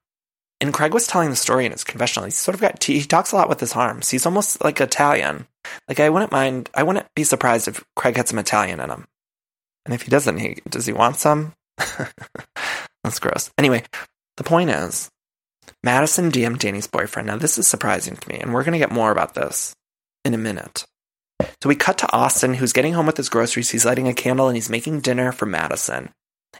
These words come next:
And Madison arrives, and I'm wondering, do I love Madison? I think I do.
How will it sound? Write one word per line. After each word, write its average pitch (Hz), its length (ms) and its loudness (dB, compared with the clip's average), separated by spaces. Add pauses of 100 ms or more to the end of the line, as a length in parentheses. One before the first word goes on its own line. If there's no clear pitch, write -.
And 120 200 0
Madison 131 380 0
arrives, - 520 -2 (420)
and 147 120 -2
I'm 165 120 2
wondering, 180 340 2
do 131 120 4
I 147 140 4
love 165 240 2
Madison? - 480 -4
I 127 100 -2
think 185 280 -6
I 127 100 -2
do. 98 380 -4